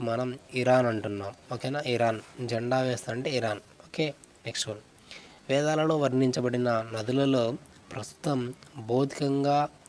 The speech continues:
అంతరించిన నదులు ఏవి? ఓకేనా? వేదాలలో వర్ణించబడిన నదులలో ప్రస్తుతం భౌతికంగా అంతరించిన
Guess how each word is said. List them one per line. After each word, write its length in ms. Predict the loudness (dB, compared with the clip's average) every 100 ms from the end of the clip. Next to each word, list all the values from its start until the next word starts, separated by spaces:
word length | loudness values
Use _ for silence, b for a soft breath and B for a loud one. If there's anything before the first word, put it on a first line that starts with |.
| B B B
అంతరించిన 600 | -2 0 2 2 2 0 0
నదులు 280 | -2 2
ఏవి? 380 | 2 2 0 -6 -12 -10 -8
ఓకేనా? 280 | -4 -4 -6 -14 B B B B -2
వేదాలలో 560 | 0 2 4 4 2
వర్ణించబడిన 680 | 2 2 2 2 0 -2 -2
నదులలో 560 | -4 -4 0 2 2 -2 -6 -20 -12
ప్రస్తుతం 600 | -10 -10 -4 -2 0 -2 -2
భౌతికంగా 800 | -2 -2 -2 0 2 2 2 -2 -12
అంతరించిన 1040 | -8 -6 -2 0 2 2 0 -2 -2 -2